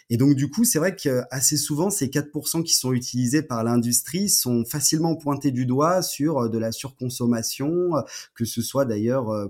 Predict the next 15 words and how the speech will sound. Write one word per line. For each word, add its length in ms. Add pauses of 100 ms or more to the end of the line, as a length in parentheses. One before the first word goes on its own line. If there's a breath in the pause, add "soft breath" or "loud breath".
(100)
pour, 240
euh, 80 (300)
des 80
grandes 260
entreprises 540
qui 200
mettent 320
de 200
l'eau 240
en 180
bouteille 440
comme 340 (300 loud breath)
Evian 560
ou 200
Volvic, 520